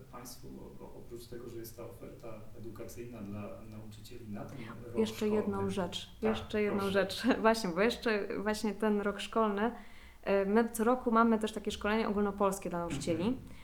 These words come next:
Speaker 2: E, i to jest, e, m, takie, że temat jest rzucony w centrali, tak mówiąc kolokwialnie trochę, e, i każdy oddział dla swoich
Speaker 1: Tak.
Speaker 2: nauczycieli z terenu taki, takie szkolenie organizuje w różnych formach.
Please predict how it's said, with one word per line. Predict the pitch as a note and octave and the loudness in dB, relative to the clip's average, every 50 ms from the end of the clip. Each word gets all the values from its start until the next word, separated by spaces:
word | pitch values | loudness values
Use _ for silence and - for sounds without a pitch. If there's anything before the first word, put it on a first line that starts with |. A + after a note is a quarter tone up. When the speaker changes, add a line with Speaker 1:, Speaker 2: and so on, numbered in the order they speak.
| - - - - - | -14 -14 -12 -4 0
Speaker 2:
E, | - F#3+ F#3+ | 2 2 2
i | - - | 2 4
to | - B3 | 6 6
jest, | A#3+ A#3 A#3 - - - A3+ | 8 6 6 4 2 2 2
e, | G#3+ G3+ G3+ - | 2 2 2 0
m, | - G#3 G3+ G3+ G3 | 0 0 0 0 0
takie, | - A3+ G#3+ - A3 G#3 - - - G#3 | 0 0 0 0 -2 -6 -4 -4 -2 -2
że | G3 G3 G3+ | 0 -2 0
temat | G3+ A#3 A#3 A3+ G#3+ G#3 G#3+ | 2 4 4 6 4 4 2
jest | G#3+ G3+ G3 | 0 0 0
rzucony | G3 G3+ G3 G#3 G#3+ G#3+ G#3 G#3 G3 F#3 F3+ - - | 0 0 0 2 2 2 2 2 0 -2 -4 -6 -8
w | G3 - | -8 -2
centrali, | - A3 G#3 G3 G#3 G#3+ F#3 E3+ E3 F#3+ A#3 C#4+ - - - - A3+ - | 0 2 2 4 4 4 4 4 4 2 0 0 -2 -4 -8 -10 -10 -8
tak | F#3 F#3 - | -8 -6 -6
mówiąc | F#3 F3+ F3+ F3+ F3+ - | -4 -4 -4 -4 -4 -4
kolokwialnie | - F3+ F3+ F3 - - F3+ F3+ F3+ F3+ | -4 -4 -4 -2 -2 0 0 0 0 0
trochę, | F3+ F3 F3+ F3+ A#3+ C4 D4 - - - - - - - | 0 -2 0 0 0 -2 -2 -2 -8 -14 -14 -14 -4 0
e, | - G#3 G#3 | 2 4 4
i | G#3 G#3 C4 | 4 2 2
każdy | - - D4 C#4 A#3+ B3 C4 - | 2 4 4 4 6 4 4 6
oddział | - B3+ B3 B3 B3 B3 A#3+ A#3 A3+ A3 - - G#3 | 8 6 6 6 6 6 6 6 4 2 0 -2 0
dla | G3 G#3+ G#3+ | 2 2 2
swoich | G#3+ - - A3+ A3 A3 A3 | 2 0 0 0 2 2 2
Speaker 1:
Tak. | G#3+ A3 | 2 0
Speaker 2:
nauczycieli | G#3 G3+ - G3+ - - G#3+ G#3+ G#3 | 0 0 0 0 2 2 2 2 2
z | G#3 - | 0 0
terenu | G#3 G3+ G#3 G#3 G#3 G#3 G3+ | 2 2 4 4 4 4 4
taki, | G3+ G#3 G3+ - - G#3 G3+ G3 F#3+ F#3+ | 2 0 -4 -4 -4 -2 -2 0 0 -2
takie | G3+ G3 G3+ - G3+ G3 | -2 -4 -4 -4 -4 -4
szkolenie | G3 - - G3+ G3+ G3 G3 F#3+ | -4 -4 -2 -2 0 0 0 0
organizuje | F#3+ F#3 G3+ G3 G3 F#3+ G3 A3 B3 C4+ B3+ | 0 0 0 0 0 0 0 2 4 4 2
w | B3+ - | 4 2
różnych | E4 D#4 C#4+ C4+ A#3 A3 - | 2 2 4 4 2 2 6
formach. | - G#3 F#3 E3+ E3 D#3+ D#3+ - - - | 6 6 6 6 4 0 -4 -6 -10 -14